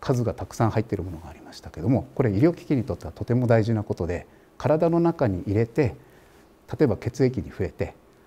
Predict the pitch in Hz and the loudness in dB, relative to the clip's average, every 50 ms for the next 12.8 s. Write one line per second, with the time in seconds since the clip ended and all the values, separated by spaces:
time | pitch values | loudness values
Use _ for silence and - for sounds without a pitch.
0 | _ _ _ 147 - - - 147 175 175 156 156 147 151 - 165 156 - - 143 | _ _ _ 0 2 4 4 4 6 6 4 4 2 2 2 2 2 2 2 2
1 | 135 - - 160 - 139 107 87 90 98 - - - 127 - - - _ 113 104 | 2 2 0 0 2 0 0 0 -2 -6 -8 -6 -8 -8 -8 -8 -8 _ -4 -2
2 | 139 151 - - 170 - 143 - 160 160 160 - - 170 139 104 98 107 110 110 | -2 -4 -2 -6 -4 -4 2 2 4 4 4 2 0 0 0 2 2 2 2 0
3 | 110 - - 98 90 80 101 117 143 131 98 85 92 101 117 123 123 123 123 123 | 0 -4 -6 -8 -6 -4 -2 0 0 0 0 0 0 0 0 0 0 0 0 0
4 | 107 - - - - - - 92 98 - - - - - _ _ _ _ _ 113 | -2 -4 -8 -18 -20 -10 -6 -6 -6 -6 -10 -18 -20 -20 _ _ _ _ _ -6
5 | 92 80 78 - - 120 - 160 151 139 - 101 - - 98 92 - - 95 87 | -6 -6 -6 -4 -4 -2 2 2 2 4 4 2 2 2 0 -2 0 -4 -4 0
6 | 98 120 127 120 120 117 117 113 110 107 - - - 110 98 87 87 95 110 107 | 2 4 4 6 4 4 4 4 2 0 -2 -4 -6 -6 -6 -6 -2 2 2 2
7 | 104 - - 101 98 98 95 92 - - - - - - - _ _ - 95 95 | 4 2 2 4 6 6 4 4 0 -10 -20 -20 -20 -20 -20 _ _ 0 0 2
8 | - 107 101 87 - 101 92 90 85 - 95 - 143 131 101 - - - - - | 2 2 0 0 -2 -6 -6 -6 -6 -6 -4 -2 -2 -2 -2 -4 -10 -14 -8 -6
9 | - 95 92 - 95 87 82 78 82 - - - - - - - - 80 - - | -4 -4 -4 -6 -8 -12 -10 -12 -14 -16 -18 -20 -20 -20 -12 -10 -10 -10 -10 -12
10 | - - - - - - - _ - 120 - - 160 170 170 160 143 110 101 95 | -20 -20 -20 -20 -20 -20 -20 _ -4 -2 0 2 2 2 4 2 2 2 0 -2
11 | 87 - - - - 151 156 160 156 - - 156 139 131 131 - - - - - | -2 -6 -14 -6 -2 0 0 0 -2 0 0 2 2 2 -2 -4 -12 -20 -20 -20
12 | - - _ _ - _ 226 - - - _ 120 113 - - - | -20 -20 _ _ -20 _ -20 -20 -20 -6 _ -4 -4 -4 -6 -10